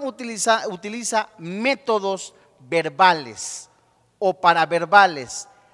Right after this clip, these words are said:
La comunicación es fundamental para el desarrollo de la efectividad, la ayuda, la autoridad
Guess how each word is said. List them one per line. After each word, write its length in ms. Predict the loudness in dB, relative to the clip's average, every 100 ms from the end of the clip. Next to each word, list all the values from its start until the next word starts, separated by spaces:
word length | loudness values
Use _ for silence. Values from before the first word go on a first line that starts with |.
| _
La 260 | -4 -2 -2
comunicación 960 | -6 -6 -6 -6 -2 -2 -4 -8 -8 -8
es 300 | -6 -6 -8 _ _
fundamental 1300 | -4 2 2 0 -4 -4 -4 -10 -8 -8 -8 -10 -12 _ _ _
para 240 | 0 2
el 120 | -4
desarrollo 840 | -6 -8 -4 -2 -2 -4 -4 -6 -6 -12 _
de 160 | -6 -4
la 140 | -4
efectividad, 800 | -6 -10 -12 -12 -12 -8 -8 -8 _ _ _ _
la 140 | -20 -20
ayuda, 840 | -12 -6 -6 -2 -4 -4 _ _ -6
la 80 |
autoridad 720 | -6 -4 -8 -8 0 0 0